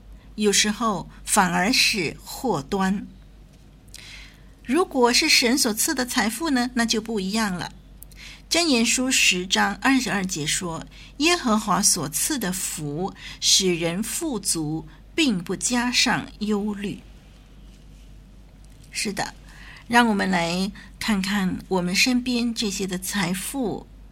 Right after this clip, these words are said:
到底是神所喜悦的吗？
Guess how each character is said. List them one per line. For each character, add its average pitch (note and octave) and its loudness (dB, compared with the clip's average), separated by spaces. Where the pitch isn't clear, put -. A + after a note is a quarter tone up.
到 A#3 0
底 E3 -4
是 F#3 0
神 F#3 0
所 G#3 -2
喜 D3+ 0
悦 G3 -4
的 E3 -6
吗？ D3 -6